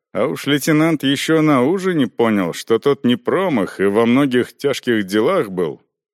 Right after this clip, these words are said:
то и люди, что придут к нему, окажутся такие же. И от этого начал лейтенант уже хмуриться, и лик его становился тревожен. И, видя это, стал волноваться и почтмейстер.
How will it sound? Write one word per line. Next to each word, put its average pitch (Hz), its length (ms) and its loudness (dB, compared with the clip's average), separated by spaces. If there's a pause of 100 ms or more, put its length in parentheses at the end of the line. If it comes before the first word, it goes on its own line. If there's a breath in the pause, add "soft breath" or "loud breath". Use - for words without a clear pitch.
то 110 160 0
и 127 260 2
люди, 127 460 0
что 101 260 -2
придут 120 400 0
к - 100 -10
нему, 98 380 0
окажутся 101 640 -2
такие 98 560 -4
же. - 160 -20 (840)
И 90 60 -10
от 104 200 -2
этого 123 320 0
начал 120 420 0
лейтенант 120 640 0
уже 107 260 0
хмуриться, 101 920 -4 (140)
и 85 60 -10
лик 98 440 -4
его 101 220 0
становился 101 680 -2
тревожен. 95 640 -4 (800)
И, 113 160 -2
видя 165 360 -2
это, 104 380 0
стал 117 360 -4
волноваться 180 680 -2
и 175 80 -2
почтмейстер. - 800 -6